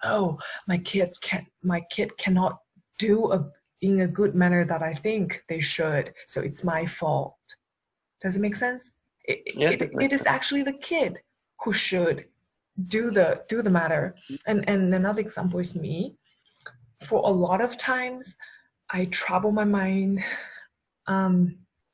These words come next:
Speaker 1: my emotions simply because my students cannot get, get a certain point. So I put it totally on myself.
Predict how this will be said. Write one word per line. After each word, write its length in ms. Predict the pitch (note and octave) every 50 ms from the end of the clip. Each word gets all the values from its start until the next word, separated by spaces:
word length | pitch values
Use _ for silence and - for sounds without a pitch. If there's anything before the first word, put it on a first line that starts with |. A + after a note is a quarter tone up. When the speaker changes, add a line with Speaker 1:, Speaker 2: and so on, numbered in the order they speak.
| - -
Speaker 1:
my 120 | A3+ G3+ G3+
emotions 540 | G3 F#3+ F3+ F3+ F3+ F#3+ - G3+ F#3+ F#3 -
simply 320 | G3 F#3 F3+ - G3 G3
because 380 | F#3+ F#3+ F3 F3+ F3 E3 - -
my 120 | F3+ F3
students 520 | F3 - - - G#3+ A#3 A3 G3 F3+ F3+ -
cannot 420 | - - F3+ F3 F3 F3 F3+ -
get, 260 | - F3 F3+ F3+ - - - _ - - - - _ _ _ _ _ _ _ - - -
get 320 | G#3 F#3+ G#3+ G#3+ - - -
a 20 | F#3+
certain 360 | - - F#3+ F#3 - F#3 F3
point. 480 | - - F3+ E3+ D#3 - - - - - _ _ _ _ _ _ _ _ _ _ -
So 180 | - - F#3+ -
I 60 | F#3
put 260 | F#3 F3+ - B3+ B3+
it 240 | A3+ F#3+ - - -
totally 600 | - - - - A3 A3+ A#3+ A3 A#3 A3 G3+ F3+
on 120 | F3 E3 E3
myself. 680 | D#3+ D3+ D3 C#3+ - D3+ D3 C#3+ C3+ D3 - - -